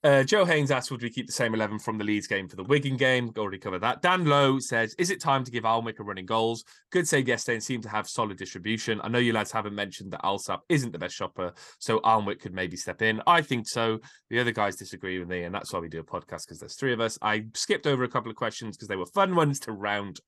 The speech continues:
off. Um, uh, Daniel Morgan, "Would you rather a cup run and lose to Man United in the final on penalties,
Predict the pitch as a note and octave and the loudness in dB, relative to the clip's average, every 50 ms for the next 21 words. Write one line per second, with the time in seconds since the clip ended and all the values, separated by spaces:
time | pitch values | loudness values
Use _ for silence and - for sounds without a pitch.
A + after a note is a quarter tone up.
0 | _ - E3+ F3 F3 F3 - - - - _ - - - - - - _ _ _ | _ 2 4 4 4 2 0 -6 -20 -20 _ -20 -20 -20 -20 -20 -20 _ _ _
1 | - C3+ B2+ B2 B2 A#2+ A#2 A2+ A2+ A2 A2 G#2+ G#2 G#2+ G#2 G2+ G2+ G2 G2 G2 | 0 2 4 4 4 4 4 4 2 2 2 2 2 2 2 0 0 -2 -4 -8
2 | F#2+ F#2+ F#2 F2 F2 E2 C2 - - _ _ _ - - _ _ _ _ _ - | -10 -10 -10 -10 -10 -12 -14 -16 -20 _ _ _ -20 -20 _ _ _ _ _ -10
3 | - A2 G#2 G#2 G2+ G2 G2 - - F3+ F#3+ F3 D#3 C3+ B2+ B2 B2 A#2+ A2+ A2 | -6 -6 -4 -4 -4 -4 -2 2 2 4 6 6 6 6 6 6 6 4 4 4
4 | A#2+ A#2 A2+ A2 A#2 - D3+ E3 E3 D#3+ G#3 F#3 D#3 D3 C3+ C3 A#2 A#2+ A#2 A#2 | 2 0 0 0 -2 -2 -2 -2 -2 -2 -2 0 2 4 4 4 4 2 -2 -2
5 | - - - G3 F3+ - - C3 A#2+ A#2 A#2 - A2+ A2+ A2+ A2+ A#2 A2+ A2 - | -2 -2 -2 -2 -2 -4 -4 -4 -4 -4 -4 -6 -8 -6 -4 -4 -4 -4 -4 -6
6 | - A#2 B2+ C#3 D3 C#3+ C#3 C3 A#2 A#2 A2+ A2 G#2+ G2+ - - G#2+ G#2 G#2 G2+ | -2 0 0 0 2 2 2 0 0 -2 -4 -6 -8 -6 -2 0 0 0 0 -2
7 | G2 G2+ - - D#3 D3 C3 - A#2+ G#2+ G2+ G2 - - F#2+ F#2 G2+ - | -4 -2 0 2 2 2 2 0 -4 -4 -4 -6 -6 -4 -4 -4 -6 -8